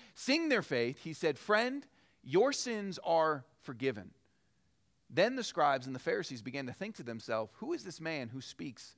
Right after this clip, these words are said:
blasphemies? Who can forgive sins but God alone?" Jesus looks at this person, the friends lower him through the roof, to take off the roof and put him before Jesus,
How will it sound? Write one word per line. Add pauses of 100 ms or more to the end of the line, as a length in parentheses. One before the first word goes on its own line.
(120)
blasphemies?
Who
can
forgive
sins
but (420)
God
alone?"
Jesus
looks
at
this
person,
the
friends
lower
him
through
the
roof,
to
take
off
the
roof (240)
and
put
him
before
Jesus,